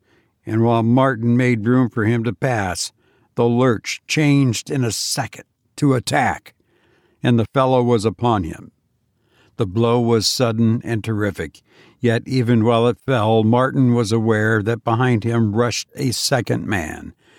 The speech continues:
who caught his legs from under him and bore him with a thud and crashed to the ground. Blows rained, and then he saw a gleam of something shining.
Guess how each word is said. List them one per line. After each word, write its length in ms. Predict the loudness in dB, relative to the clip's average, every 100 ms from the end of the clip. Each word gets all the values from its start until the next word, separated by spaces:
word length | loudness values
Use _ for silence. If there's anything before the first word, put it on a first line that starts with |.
| _ _
who 140 | 0
caught 300 | 2 0 2
his 260 | 2 2 2
legs 440 | 2 2 0 -6
from 260 | 0 2 4
under 300 | 4 4 2
him 200 | -2 -4
and 320 | -2 -2 0
bore 320 | 0 2 2
him 220 | 2 2
with 160 | 0 0
a 80 | -6 -8 _
thud 340 | -2 0 -4 -8 _ -20 _
and 240 | 0 0 -2
crashed 500 | -2 0 0 -2 -2
to 100 | -2
the 120 | -2
ground. 680 | -2 -2 -2 -4 -8 -12 -18 _ _ _ _ _ _ _ -2
Blows 440 | 2 2 0 -2
rained, 460 | 0 2 2 2 -2
and 160 | -4
then 440 | -2 -2 -2 -6 -10 _ _ _ _
he 140 | -2
saw 340 | 0 2 2
a 60 | 0
gleam 600 | 0 2 4 4 4 4
of 140 | 2
something 440 | 0 0 0 0 0
shining. 600 | 0 0 2 -2 -6